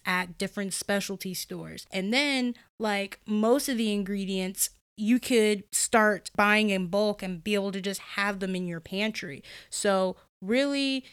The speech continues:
you know, you might wanna think about choosing a few different meals for when you come into a place in your life where you tend to feel overwhelmed.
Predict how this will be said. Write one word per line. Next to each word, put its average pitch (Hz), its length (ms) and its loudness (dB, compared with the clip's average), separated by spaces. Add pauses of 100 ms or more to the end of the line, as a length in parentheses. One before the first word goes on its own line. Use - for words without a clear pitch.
(120)
you 214 120 0
know, 196 420 -2 (200)
you 202 180 -2
might 240 280 4
wanna 226 280 2
think 214 500 -4 (100)
about 190 640 -2 (520)
choosing 247 540 2
a 202 60 -2
few 226 240 0
different 226 340 0
meals 208 600 0 (460)
for 208 200 2
when 202 520 2
you 202 220 -2
come 208 480 0
into 208 680 -2
a 202 80 -6
place 202 280 -4
in 202 60 0
your 196 120 0
life 190 200 0
where 190 100 -2
you 185 140 -6
tend 180 320 -4
to 185 60 -6
feel 180 360 -4
overwhelmed. 180 720 -2